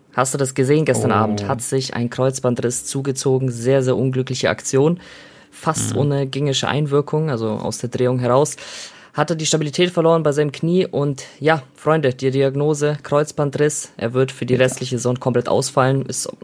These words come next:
Speaker 1: auch dann schwierig für ihn dann fit zu werden, ne? Dann für die W M und so wird alles schwierig. Für die Playoffs wird er auch fehlen, äh, wo es dann eventuell gegen Porto ge-, geht, ums W-M-Ticket. Und, äh,
Speaker 2: Ja.
Speaker 1: ja,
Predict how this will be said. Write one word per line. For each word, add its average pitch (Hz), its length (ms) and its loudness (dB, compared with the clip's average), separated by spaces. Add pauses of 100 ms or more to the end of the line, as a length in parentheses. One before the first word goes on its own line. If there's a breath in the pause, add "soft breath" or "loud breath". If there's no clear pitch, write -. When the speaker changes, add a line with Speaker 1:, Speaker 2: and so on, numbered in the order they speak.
(120)
Speaker 1:
auch - 180 -8
dann 131 220 2
schwierig 147 380 0
für - 100 -8
ihn 147 140 0
dann 131 300 0
fit 156 220 -4
zu 165 140 -2
werden, 139 220 2
ne? 139 200 0
Dann 127 160 -2
für 131 140 -8
die 127 180 -2
W 135 80 4
M 160 200 2
und 151 100 2
so 151 260 2
wird 135 140 -2
alles 139 220 -2
schwierig. 160 420 -4
Für - 480 -8
die 139 80 4
Playoffs 151 400 4
wird 143 120 2
er 117 40 6
auch 147 160 6
fehlen, 160 460 2
äh, - 420 -2
wo 139 60 -2
es 135 100 -6
dann 123 120 -2
eventuell 135 320 0
gegen 135 200 -2
Porto 160 300 0
ge-, 143 180 -2
geht, 147 300 -4 (720)
ums 151 240 0
W-M-Ticket. 156 580 0 (600 loud breath)
Und, 131 600 2
äh, - 160 -10
Speaker 2:
Ja. 139 200 -2
Speaker 1:
ja, 147 200 0